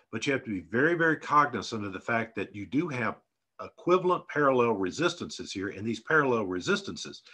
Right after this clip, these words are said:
wind up dividing. If this is on here for a long time, this will divide the voltage, and the charge on the two capacitors, one will creep down and one will creep up, unless these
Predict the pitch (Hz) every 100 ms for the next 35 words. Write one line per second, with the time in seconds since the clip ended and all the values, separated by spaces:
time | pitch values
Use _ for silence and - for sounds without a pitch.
0 | - - - - _ - 120 196 233 175
1 | 147 113 110 113 131 156 90 73 76 117
2 | 143 151 202 170 180 147 147 - 120 123
3 | 123 - 104 78 147 - 180 127 104 110
4 | 120 110 135 135 _ _ _ _ _ 104
5 | 117 120 - 73 - - 113 107 98 _
6 | - 98 120 104 92 - - - 202 113
7 | 82 80 - _ - 117 110 104 104 147
8 | 117 - 135 147 - 92 87 95 127 139
9 | 113 - 147 135 113 107 117 120 117 -
10 | - - - 101 98 117 117 107 101 -
11 | 113 - 131 123 - - - _ 123 120
12 | 120 139 233 208 139 - 110 139 139 127